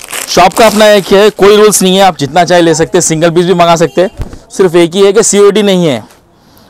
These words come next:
पहले पे करना है, shop का rules है। First पे करने के बाद ही आपका parcel निकलेगा।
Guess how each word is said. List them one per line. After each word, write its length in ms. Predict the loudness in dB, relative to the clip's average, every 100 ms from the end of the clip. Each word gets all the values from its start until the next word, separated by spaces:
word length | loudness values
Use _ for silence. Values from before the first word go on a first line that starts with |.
| _
पहले 180 | 0 0
पे 180 | 0 0
करना 240 | 0 0 -2
है, 100 | 0
shop 240 | -2 0
का 80 | 0
rules 280 | 0 0 -2
है। 140 | -2 -6 _ _ _ _ -4
First 180 | -4
पे 180 | 0 0
करने 260 | 0 -2 0
के 100 | 0
बाद 220 | 0 2
ही 40 | 0
आपका 240 | 0 -4
parcel 360 | -2 -2 -2 -6
निकलेगा। 420 | -2 -2 0